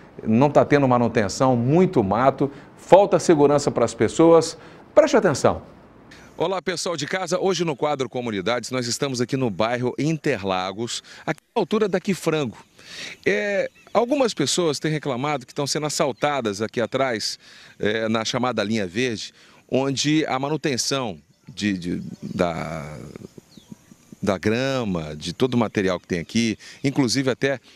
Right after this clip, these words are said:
da cerca que envolve aqui a, a, a, a lagoa aqui do bairro, é, é, tá tudo abandonado. Então as pessoas estão reclamando, além de tudo, de assalto, né? Mas olha bem, preste atenção, você de casa, porque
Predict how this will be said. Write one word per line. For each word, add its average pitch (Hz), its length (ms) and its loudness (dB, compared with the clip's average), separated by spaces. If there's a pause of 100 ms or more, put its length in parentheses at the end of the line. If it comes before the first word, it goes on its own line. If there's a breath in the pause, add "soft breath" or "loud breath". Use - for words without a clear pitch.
(160 loud breath)
da 107 160 -2
cerca 147 560 -2 (320 soft breath)
que - 120 0
envolve 110 500 0
aqui 110 160 -4
a, 95 180 -4
a, 90 120 -4
a, 85 680 -8 (300 soft breath)
a 92 80 0
lagoa 101 460 0
aqui 101 140 -4
do - 100 0
bairro, 117 340 0 (460 soft breath)
é, 117 340 -2
é, 117 340 -2 (120)
tá 147 100 0
tudo 165 220 0
abandonado. 120 760 -2
Então 147 420 -2
as 127 160 -6
pessoas 131 280 -4
estão 131 180 -4
reclamando, 127 460 -2
além 127 140 -2
de 117 100 -6
tudo, 120 340 -2 (280 soft breath)
de 110 240 0
assalto, 117 960 -4
né? 104 320 -2 (380 loud breath)
Mas 220 160 0
olha 269 160 0
bem, 170 220 -2
preste 226 260 -2
atenção, 170 420 -2
você 127 240 -4
de - 80 -8
casa, 127 420 -4 (320 loud breath)
porque 170 580 0